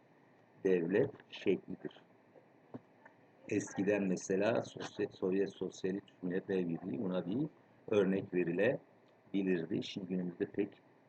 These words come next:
konfederal devlet yok. Aslında bunun yakın demeyelim, buna biraz benzer Avrupa Birliği örneği verilebilir. Dedik ki yapısına göre devlet şekillerini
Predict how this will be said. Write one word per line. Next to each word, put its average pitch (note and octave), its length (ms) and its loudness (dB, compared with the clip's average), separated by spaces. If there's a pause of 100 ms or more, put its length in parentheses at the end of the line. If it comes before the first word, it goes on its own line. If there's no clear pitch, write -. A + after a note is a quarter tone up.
(100)
konfederal F2 680 0
devlet F2 380 -2 (600)
yok. - 500 2 (640)
Aslında A2+ 520 2
bunun A2+ 300 2 (400)
yakın G#2+ 580 4
demeyelim, G2+ 440 4 (100)
buna C3+ 180 2
biraz B2 360 8
benzer G#2 340 4
Avrupa F#2+ 460 0
Birliği F2+ 420 0 (920)
örneği F#2 460 2
verilebilir. F2+ 720 2 (1800)
Dedik B2+ 300 4
ki G2 160 2
yapısına A2+ 520 2
göre F2 280 2
devlet G#2 340 4
şekillerini F2 920 0